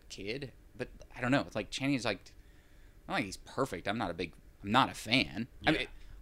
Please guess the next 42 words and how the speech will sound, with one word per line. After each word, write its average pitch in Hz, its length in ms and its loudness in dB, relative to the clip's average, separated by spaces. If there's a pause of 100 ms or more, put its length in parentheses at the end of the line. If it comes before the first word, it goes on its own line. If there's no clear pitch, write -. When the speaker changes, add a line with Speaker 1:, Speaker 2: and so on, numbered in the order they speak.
Speaker 1:
I 135 60 0
don't 135 320 2
dislike - 440 -6
him. - 140 -10 (160)
Speaker 2:
Yeah. 87 200 -6 (140)
Speaker 1:
Don't 113 160 0
ask 117 160 2
my 113 80 0
wife. 95 240 -4
She, 98 380 -4 (180)
that 98 200 0
is, - 300 -4 (360)
that's - 180 2
her 127 140 4
Daryl 104 380 4
Hannah. 95 460 -6
Speaker 2:
Oh. 131 240 6 (160)
<laughs> - 200 8
Speaker 1:
Uh, 98 560 6 (100)
and 98 320 -2 (300)
Daryl 113 300 4
Hannah 113 360 -2
and, 92 400 -6
uh, 87 380 -6 (1500)
there's 104 180 -4
someone 104 320 2
else 90 220 0
that 92 160 -2
are, 90 240 -4
that 90 180 -2
are 90 40 -6
her 92 120 -6
bane. 82 340 -6
I 113 80 2
don't 110 100 4
know 110 60 4
why. 101 80 2
She 117 160 0
has 107 160 2
no 104 200 0
reason 101 360 -2
why. 98 320 -2